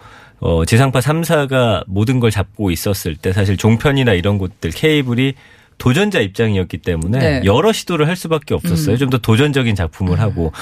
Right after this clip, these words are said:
Speaker 1: 그러니까 이 피디들 데려다가 마음껏 한번 해봐라고 그 장을 열어준 게
Speaker 2: 음.
Speaker 1: 성공의 어떤 결실을 맺었거든요. 그리고 방송사가 백 퍼센트 제작을 총괄하는 일본 모델에서 예전엔 이랬다면 이제는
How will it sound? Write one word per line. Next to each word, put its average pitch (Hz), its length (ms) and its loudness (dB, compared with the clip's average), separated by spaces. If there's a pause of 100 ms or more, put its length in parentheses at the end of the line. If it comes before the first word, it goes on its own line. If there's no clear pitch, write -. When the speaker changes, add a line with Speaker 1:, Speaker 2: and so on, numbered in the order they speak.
(320)
Speaker 1:
그러니까 117 200 2
이 113 160 4
피디들 143 400 0
데려다가 90 600 0 (460)
마음껏 120 520 0
한번 98 240 2
해봐라고 90 1040 0 (260)
그 - 80 -10
장을 139 420 0
열어준 101 480 0
게 98 260 -2
Speaker 2:
음. 78 60 -2
Speaker 1:
성공의 170 520 0
어떤 98 440 0 (360)
결실을 165 420 0
맺었거든요. 98 880 -2 (640)
그리고 151 140 -4
방송사가 160 460 2
백 120 200 -2
퍼센트 180 360 -4
제작을 120 680 0
총괄하는 147 800 0 (300)
일본 135 360 0
모델에서 92 560 0
예전엔 131 380 0
이랬다면 87 640 -2
이제는 127 500 2